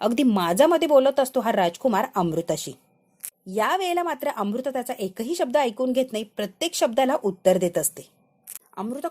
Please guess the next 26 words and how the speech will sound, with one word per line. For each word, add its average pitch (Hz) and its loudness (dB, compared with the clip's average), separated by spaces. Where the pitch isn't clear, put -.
खूप - -8
त्या 330 -2
राजकुमारला 262 -6
बोलत 208 -4
असते 233 -4
आणि 185 -4
त्याची 214 -4
लायकी 170 -4
काढलेली 214 0
असते. - -2
राजकुमार 262 2
जोरात 190 4
असा 269 4
अमृताचा 262 4
हात 233 2
हिसकावतो 254 6
आणि 190 2
हात 214 2
सोडून 233 6
म्हणतो, 247 2
"काय 208 4
गे 220 6
अमृता, 180 2
लायकी 170 4
काढती 226 2
माझी? 190 0